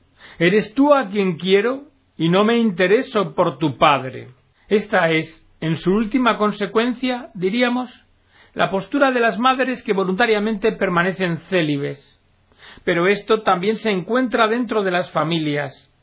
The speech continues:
e indica una situación narcisista en las que el niño, más que ser querido por lo que es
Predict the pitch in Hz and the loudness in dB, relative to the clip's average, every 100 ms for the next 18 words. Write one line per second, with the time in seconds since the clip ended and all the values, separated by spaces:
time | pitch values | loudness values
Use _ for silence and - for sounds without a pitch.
0 | _ - 156 147 180 180 214 208 202 190 | _ -4 -4 -4 -6 0 0 2 0 -2
1 | 175 170 170 202 202 190 175 180 143 208 | -2 -2 0 0 2 2 0 -6 -8 -10
2 | 175 - 220 - _ _ - - 196 202 | -8 -4 -4 -6 _ _ -20 -4 2 2
3 | 196 - 180 170 170 190 240 220 233 277 | 2 0 0 0 0 2 2 2 0 -4
4 | - - 180 208 - 190 - 247 262 - | -14 -2 -2 0 -2 -4 0 0 0 -2
5 | 196 202 208 185 147 180 170 165 - 160 | -2 0 2 0 2 0 2 0 0 -2
6 | 165 185 - _ | 0 -2 -6 _